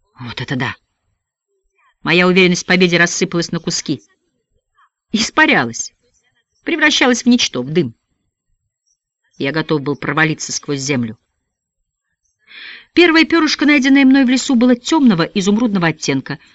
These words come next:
То, что я добыл из шляпы мэра, было значительно светлее. Но и это еще не все.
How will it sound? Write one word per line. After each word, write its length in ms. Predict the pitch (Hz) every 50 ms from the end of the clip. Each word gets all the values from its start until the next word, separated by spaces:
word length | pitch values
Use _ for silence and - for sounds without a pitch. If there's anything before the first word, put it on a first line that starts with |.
| _ _ _ _
То, 120 | - 226 226
что 120 | - -
я 120 | 220 214 196
добыл 260 | 208 208 202 214 190
из 120 | - 208
шляпы 280 | - - 220 208 - 226
мэра, 220 | 208 214 196 202
было 160 | 196 202 202
значительно 440 | 202 196 220 220 - 240 - - 220
светлее. 540 | 208 - 226 226 - - 262 247 185 139 - - _ _ _ _ _ _ _ _ _ _ _ _ _ _ _ _ _ _ _ _ -
Но 140 | 165 170 165
и 80 | 151
это 180 | 151 160 - 254
еще 160 | 247 - 277
не 80 | 285 254
все. 300 | - - - 127 110